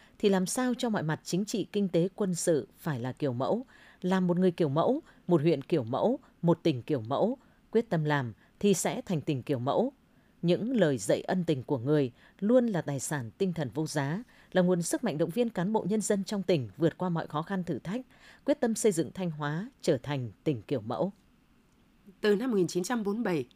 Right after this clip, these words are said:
Speaker 2: đến năm một nghìn chín trăm sáu mươi mốt, Bác Hồ đã bốn lần về thăm Thanh Hóa, nhiều lần gửi thư khen ngợi, động viên và để lại cho Đảng bộ, nhân dân Thanh Hóa những lời căn dặn trí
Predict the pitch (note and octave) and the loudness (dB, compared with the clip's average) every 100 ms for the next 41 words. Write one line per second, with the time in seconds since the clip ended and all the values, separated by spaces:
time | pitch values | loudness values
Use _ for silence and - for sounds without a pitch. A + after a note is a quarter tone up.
0 | _ G3 A#3 A#3+ F3+ - D#3+ A3 F#3+ F3 | _ -4 -2 0 0 -2 -6 -4 -6 -4
1 | G3+ D#4+ - _ _ - D#4 A3+ E3+ F3 | -2 -2 -4 _ _ -8 -2 0 0 -2
2 | F#3 C4+ B3 E3+ D#3+ G3+ G3 G3 E3+ F3 | -2 -2 -2 -2 -2 -6 -6 -6 -4 -4
3 | B3 - _ _ _ G#3 G3 G3 F3+ D#3 | -6 -12 _ _ _ 2 4 4 2 2
4 | F3+ C#3+ - A#3+ A#3+ G#3 F#3 D#3+ - _ | 0 0 -4 -8 -6 -4 -2 -4 -8 _
5 | F#3 C#3+ G#3+ G3+ - _ _ - G3+ E3 | -6 -2 -4 -4 -8 _ _ -4 -2 0
6 | D#3 D#3+ - B3 E3 C#3 D#3+ - _ _ | 0 -2 -4 -4 -4 -2 -2 -2 _ _
7 | F#3+ A3+ - G#3 G#3 F3+ F3 G3 - _ | -4 -2 -2 -6 -4 -4 -4 -6 -10 _
8 | _ G3+ D4+ B3+ F3 - C4 A#3 G3 - | _ -2 0 0 -4 -4 -6 -6 -8 -8
9 | - G3+ | -2 -2